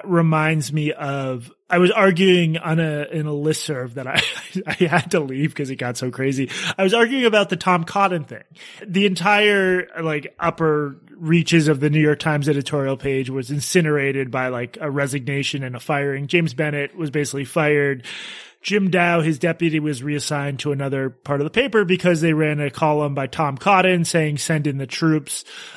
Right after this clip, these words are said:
uh, in response to the unrest last summer. Um, it, it led to hysteria. It led to Times staffers saying that the column put their black colleagues in danger. It's very unclear how that's the case. This was at a time when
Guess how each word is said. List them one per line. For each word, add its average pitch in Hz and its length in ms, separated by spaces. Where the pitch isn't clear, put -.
uh, 139 300
in 175 180
response 156 440
to 151 60
the 143 140
unrest 143 380
last 131 240
summer. 139 460
Um, 165 500
it, 269 240
it 254 120
led 226 280
to 214 220
hysteria. 170 580
It 170 120
led 190 160
to 202 80
Times 185 640
staffers 170 560
saying 170 400
that 156 240
the 147 320
column 202 480
put 202 360
their 165 260
black 151 420
colleagues 160 480
in 143 160
danger. 185 560
It's 180 220
very 180 260
unclear 185 320
how 170 140
that's 160 240
the 160 60
case. 175 340
This 180 160
was 185 120
at 175 140
a 160 60
time 160 360
when 147 320